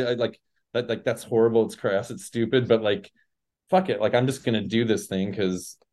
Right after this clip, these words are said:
like, I'm angry and, like, I have to do something to keep myself occupied or entertained or whatever. So I start doing this, and I, I'm not, I'm not catching anything in my mouth. They're not landing on me. I'm not seeing <laughs> where they land. And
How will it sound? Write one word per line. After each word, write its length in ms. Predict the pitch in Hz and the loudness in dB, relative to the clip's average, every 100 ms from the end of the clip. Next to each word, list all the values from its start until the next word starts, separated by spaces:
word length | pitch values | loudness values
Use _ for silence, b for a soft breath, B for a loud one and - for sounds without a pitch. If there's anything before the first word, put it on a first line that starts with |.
| _ | _
like, 340 | 107 95 95 _ - - | -4 -4 -4 _ -18 -12
I'm 500 | - 110 110 95 87 - _ _ _ - | 0 0 0 -2 -6 -10 _ _ _ -2
angry 600 | 117 131 113 110 110 110 | 0 0 0 0 2 2
and, 100 | 104 | 2
like, 260 | 98 95 - - - - - _ _ _ _ - | -2 -4 -10 -18 -20 -20 -20 _ _ _ _ -4
I 40 | 110 | -4
have 120 | 104 | -2
to 60 | |
do 140 | 95 95 | -6 -6
something 580 | - 101 101 - 95 92 | -6 -8 -6 -6 -6 -6
to 60 | |
keep 240 | - 107 - | -10 -18 -12
myself 420 | 90 - 92 - | -12 -6 -8 -6
occupied 680 | 85 92 98 - 87 90 90 | -8 -8 -8 -8 -6 -4 -4
or 180 | 87 87 | -6 -8
entertained 520 | 92 90 92 151 95 87 | -8 -8 -4 -2 -2 -6
or 140 | 85 | -8
whatever. 460 | 87 90 95 87 - b b b _ | -8 -4 -4 -4 -10 b b b _
So 120 | 151 | 0
I 40 | |
start 280 | - 151 113 | 4 0 2
doing 280 | 123 110 110 | 2 4 2
this, 220 | 107 - | 0 -2
and 60 | 143 | 0
I, 140 | 147 | 2
I'm 60 | 147 | 4
not, 380 | 147 143 147 156 | 2 0 0 0
I'm 100 | 170 | 0
not 180 | 185 | -2
catching 340 | - 180 160 113 | 2 0 2 -2
anything 260 | 143 - 104 | -2 -4 -4
in 60 | |
my 40 | 95 | -2
mouth. 180 | 95 | 0
They're 80 | 101 | 2
not 180 | 135 110 | 2 2
landing 260 | 113 113 101 | 2 0 -2
on 80 | |
me. 120 | 95 95 | -2 -2
I'm 120 | 107 | 0
not 160 | 107 | -2
seeing 240 | - 110 95 | -4 -10 -6
<laughs> 20 | |
where 160 | 147 120 | -4 -2
they 220 | - - | -2 0
land. 320 | 117 123 113 | 0 0 0
And 160 | 110 | -2